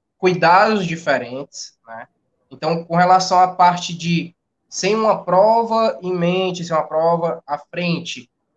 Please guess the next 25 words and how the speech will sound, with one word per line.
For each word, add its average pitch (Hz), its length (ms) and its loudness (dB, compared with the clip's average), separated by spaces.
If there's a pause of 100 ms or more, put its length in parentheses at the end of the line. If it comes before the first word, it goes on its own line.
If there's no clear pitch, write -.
é 123 80 -14
desenvolver 160 420 -2
uma 180 140 4
periodização, 180 920 0
eu 151 180 -10
digo 170 300 -6
que 170 320 -10
você 160 240 -12
cria 190 220 -6
uma 208 80 0
rotina, 180 480 0
ah, - 20 4
eu - 140 -2
quero 156 440 2 (640)
treinar 156 720 2 (240)
trinta 233 360 -4
minutos, 202 1160 -2
né, 151 380 -6 (100)
três 170 240 -6
vezes 170 280 -8
por 180 100 -14
semana, 180 760 0 (920)
por 175 220 0
tanto 190 440 0
tempo, 165 420 -2